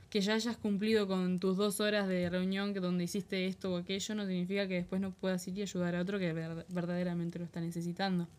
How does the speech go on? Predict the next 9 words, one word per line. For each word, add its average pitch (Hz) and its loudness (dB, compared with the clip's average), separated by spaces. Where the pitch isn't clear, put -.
Con 214 2
Martu 226 2
estamos 214 0
las 190 0
dos 202 0
en 180 0
retiros 196 -2
y 190 0
eventos, 208 0